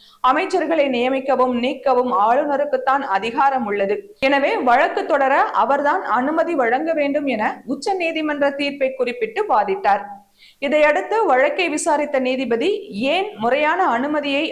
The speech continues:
ஆளுநரிடம் பெறவில்லை எனவும் விடுவிக்கப்பட்டதை எதிர்த்து ஏன் மேல்முறையீடு செய்யவில்லை எனவும் லஞ்ச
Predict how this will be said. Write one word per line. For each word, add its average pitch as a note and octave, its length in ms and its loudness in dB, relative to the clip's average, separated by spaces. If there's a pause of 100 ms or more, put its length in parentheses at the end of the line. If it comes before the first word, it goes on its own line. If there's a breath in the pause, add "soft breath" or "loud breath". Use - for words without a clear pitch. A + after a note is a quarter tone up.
(120)
ஆளுநரிடம் C4+ 720 0
பெறவில்லை C4+ 480 0 (160)
எனவும் G#3+ 280 -2 (420 loud breath)
விடுவிக்கப்பட்டதை F4+ 840 0 (140)
எதிர்த்து D4 320 -2 (260)
ஏன் F4 160 -2 (100)
மேல்முறையீடு D#4 720 0
செய்யவில்லை C#4 500 0 (160)
எனவும் A#3 320 -2 (300 loud breath)
லஞ்ச D#4 220 2